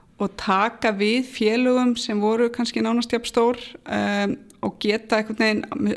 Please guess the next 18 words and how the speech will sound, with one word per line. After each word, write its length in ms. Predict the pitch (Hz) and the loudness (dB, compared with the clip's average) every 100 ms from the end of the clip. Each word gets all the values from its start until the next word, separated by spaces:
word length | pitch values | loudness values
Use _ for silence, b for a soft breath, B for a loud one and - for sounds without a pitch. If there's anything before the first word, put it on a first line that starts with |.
| - | -2
á 80 | 196 | -4
stuttum 360 | - 247 247 233 | 0 0 0 0
tíma 480 | 240 240 240 240 - | 0 2 2 0 0
án 240 | 214 240 | 0 0
þess 180 | 226 220 | 0 -2
að 140 | 214 214 | -4 -4
kúnninn 400 | 233 240 240 226 | -2 0 0 -2
fyndi 400 | - 233 240 233 | 0 0 0 -2
fyrir 240 | 226 214 | 0 0
of 140 | 220 233 | 0 2
mikilli 400 | 247 233 214 220 | 0 -2 -2 0
röskun, 460 | 269 - - 254 B B B B B - | -2 -2 -4 -4 B B B B B -4
geta 200 | 226 214 | 0 2
náð 240 | 208 226 | 4 2
einhvern 180 | 226 226 | 2 2
veginn 160 | 220 | 2
að, 140 | 214 - | 0 0
að 220 | 208 208 | -2 -2